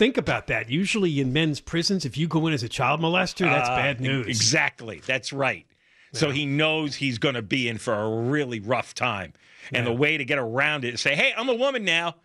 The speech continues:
Speaker 2: You gotta send me to woman's, uh, woman's jail." "Oh, yeah, I'm only
Speaker 1: Yes.
Speaker 2: seventeen, so, and, uh, you don't have to register as a sex offender, right?"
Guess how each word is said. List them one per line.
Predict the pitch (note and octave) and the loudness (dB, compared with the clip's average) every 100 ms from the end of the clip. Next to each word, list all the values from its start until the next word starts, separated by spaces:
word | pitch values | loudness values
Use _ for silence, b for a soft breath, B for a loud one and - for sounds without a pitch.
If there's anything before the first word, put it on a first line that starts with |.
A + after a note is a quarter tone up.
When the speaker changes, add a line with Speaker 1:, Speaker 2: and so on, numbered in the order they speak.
| b - | b -2
Speaker 2:
You | F3+ | 0
gotta | A3 | 0
send | A#3+ A3+ | -2 -2
me | A3 | -2
to | G3+ | 0
woman's, | G#3+ A#3 G3+ E3+ | 0 0 0 2
uh, | G3 F#3+ F#3 F#3 | 4 4 0 0
woman's | A#3 A3+ G3 D3 | -2 -2 -4 -4
jail." | - D3+ A#2 D#2+ _ _ b b b b - | 0 2 0 -6 _ _ b b b b -2
"Oh, | G3+ - A3 | 0 0 0
yeah, | B3+ B3 | 2 2
I'm | C#4+ | 2
only | C#4+ | 2
Speaker 1:
Yes. | - | 2
Speaker 2:
seventeen, | C#4 C4+ G#3+ D4 C#4 A#3 A#3 | 0 0 -2 0 0 0 -2
so, | - A3 G#3 G#3+ | 0 2 2 2
and, | G#3 - | 0 -2
uh, | A3 A3 | -6 -10
you | A3 A#3 | 0 2
don't | A#3+ C#4 | 2 0
have | C4+ | -2
to | C4+ | -2
register | C4+ A#3+ C4 | -2 -4 -6
as | A#3+ | -4
a | G#3+ | 0
sex | D4 C#4 | 0 0
offender, | A3+ G3+ F#3 | -2 -2 2
right?" | G3 C4 C#4+ | 2 2 -2